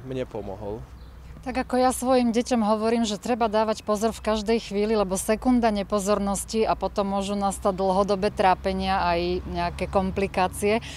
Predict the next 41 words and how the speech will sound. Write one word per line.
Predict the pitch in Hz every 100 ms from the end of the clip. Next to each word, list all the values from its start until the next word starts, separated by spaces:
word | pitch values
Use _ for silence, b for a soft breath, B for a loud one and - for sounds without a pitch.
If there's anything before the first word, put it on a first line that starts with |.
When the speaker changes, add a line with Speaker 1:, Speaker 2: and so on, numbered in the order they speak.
| B B
Speaker 2:
Ešte | 233 - 285
mi | 269
prosím | 262 262 277 262
vás | 254
povedzte, | - 214 208 - - 233 220
e, | - - - 180
ja | 202
som | 220 269 254
vás |
stretla | 233 226 226 226
po | 196 208
tomto | 226 233 220 -
úraze | 190 202 202 208
krátko, | - 196 175 170 - 196
možno | 165 175 170 180
týždeň | 156 185 190 196
na | 196 180 185
jednom | 202
literárnom | 185 185 214 208 208 196
večierku, | 175 175 202 185 202 180
kde | 185
ste | 185 - 185
boli | 180 175 175 170 160
veselí, | 165 220 220 - 208 185 180 180
takí | - 185 -
ako | 180 - 170
keby | 175 175
vyrovnaní | 165 247 233 202 196 196 202
s |
tou | - 208
situáciou, | 208 196 - 180 180 - 190 202 B B B
tak | 202 185 -
je |
obdivuhodné, | 185 180 208 196 185 190 185 196
ako | 180 190 190
rýchlo | 180 196
ste | 175 190 -
sa |
s | 185
tým | - 190 180
dokázali | 175 185 170 180 180 180